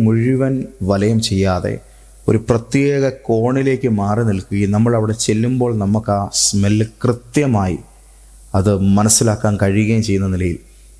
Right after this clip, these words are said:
അത് ഏത് മണവുമാകാം, വിവിധ തരത്തിലുള്ളതായ ഗന്ധങ്ങൾ ഈ നിലയിൽ വീടിനകത്ത് കയറി വരിക. പിന്നെ അതിനകത്തേക്ക് കയറി കഴിയുമ്പോൾ ശ്വാസതടസ്സം ഉണ്ടാകുക, ഭയങ്കരമായ വിമ്മിഷ്ടം ഉണ്ടാകുക,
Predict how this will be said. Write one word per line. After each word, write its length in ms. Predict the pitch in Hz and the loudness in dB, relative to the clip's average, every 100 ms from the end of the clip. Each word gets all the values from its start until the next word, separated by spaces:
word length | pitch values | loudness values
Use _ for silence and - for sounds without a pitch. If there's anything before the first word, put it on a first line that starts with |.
| - | -2
അത് 100 | 98 107 | 2 2
ഏത് 140 | 127 143 | 2 2
മണവുമാകാം, 600 | 127 131 135 107 92 95 - - - - - - 110 | 0 0 0 0 -2 -6 -10 -20 -20 -20 -20 -2 2
വിവിധ 260 | 117 131 139 | 2 2 2
തരത്തിലുള്ളതായ 680 | 117 110 113 117 107 101 101 101 101 101 | 2 0 0 0 0 0 0 0 0 2
ഗന്ധങ്ങൾ 580 | 104 117 107 113 104 92 - 98 | 2 2 4 2 2 0 -2 0
ഈ 40 | 101 | 2
നിലയിൽ 300 | 98 98 98 82 - - - - 101 | 2 2 0 -2 -12 -20 -20 -6 0
വീടിനകത്ത് 540 | 110 113 107 95 87 92 | 2 2 2 0 -2 0
കയറി 220 | 95 98 90 | 0 2 0
വരിക. 220 | 90 92 95 - | -2 -2 -6 -2
പിന്നെ 240 | 110 104 98 - 101 | 2 2 0 -2 0
അതിനകത്തേക്ക് 580 | 107 107 113 123 117 104 | 2 2 2 2 0 2
കയറി 220 | 104 117 110 | 0 0 0
കഴിയുമ്പോൾ 420 | 104 98 95 98 - - - - - - | 0 0 -2 -4 -8 -20 -20 -20 -4 -2
ശ്വാസതടസ്സം 920 | - 104 107 113 113 120 113 110 - 95 | 2 2 4 2 2 2 2 0 0 -2
ഉണ്ടാകുക, 320 | 87 87 90 92 | -2 -4 -4 -2
ഭയങ്കരമായ 1080 | 98 107 127 139 143 143 147 143 135 123 113 98 | 0 0 0 0 2 2 2 2 0 2 0 2
വിമ്മിഷ്ടം 440 | 101 110 117 117 110 | 2 2 2 0 0
ഉണ്ടാകുക, 300 | 92 87 85 | 0 -2 -6